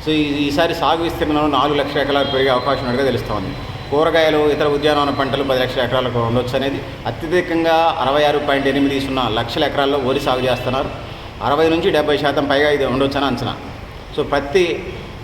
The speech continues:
పత్తి యాభై లక్షల ఎకరాల్లో రెండో స్థానంలో ఉంది. ఈ వానాకాలంలో పదహారు పాయింట్ ఏడు సున్నా లక్షల క్వింటాలు వరి విత్తనాలు అవసరమని పేర్కొంటున్నారు వ్యవసాయ శాస్త్రవేత్తలు, దానికి సంబంధించినటువంటి బాధ్యులు.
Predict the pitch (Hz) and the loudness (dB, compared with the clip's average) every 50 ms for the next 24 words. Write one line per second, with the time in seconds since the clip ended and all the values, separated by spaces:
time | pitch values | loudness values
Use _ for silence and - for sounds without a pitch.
0 | - - - 135 135 - - 202 190 175 160 143 147 151 156 156 151 151 - 156 | -14 -4 -2 -2 -2 0 0 0 2 4 4 4 4 2 2 0 0 0 0 -2
1 | - - 156 151 156 156 151 139 139 143 156 151 156 156 143 143 139 139 143 143 | 0 2 0 0 2 0 0 0 0 0 0 0 0 0 0 0 0 0 0 0
2 | 156 190 202 - - 135 131 127 127 143 160 160 156 151 151 147 147 - - 127 | 0 -2 -2 -2 -4 -2 0 0 2 2 0 0 0 0 0 0 -2 -2 0 0
3 | 135 147 147 147 - 143 139 139 139 139 135 135 139 139 139 139 139 135 131 131 | 2 2 0 0 0 0 0 0 2 2 2 2 2 2 2 0 0 -2 -2 -2
4 | 123 123 123 - 170 147 147 143 139 143 139 139 127 120 123 131 147 151 147 147 | -2 -2 -2 -2 -4 -2 -2 -2 0 0 0 0 0 0 0 2 2 0 0 0
5 | 139 139 139 135 139 120 123 120 - 139 135 131 127 127 - 127 123 - - - | 0 0 0 2 0 0 0 0 -2 -2 -2 -4 -4 -2 -2 -2 -2 -2 -4 -4
6 | 117 110 110 107 92 98 92 95 - - - - - - - - 110 120 117 147 | -6 -4 -4 -4 -4 -4 -6 -8 -8 -10 -12 -14 -14 -14 -8 -6 -4 -4 -2 -2
7 | 120 139 120 107 - - - 98 95 95 - 98 107 123 120 - - - - - | -2 -2 -2 -4 -4 -4 -6 -6 -6 -6 -8 -8 -8 -8 -8 -8 -10 -12 -14 -14
8 | - - 117 120 120 120 123 120 123 117 117 113 104 104 101 95 95 92 90 - | -12 -8 -6 -6 -4 -2 -2 -2 0 -2 -2 -2 -2 -2 -4 -4 -4 -6 -8 -8
9 | - - - - - 107 107 110 - 110 98 | -10 -10 -10 -6 -4 -4 -4 -4 -4 -6 -8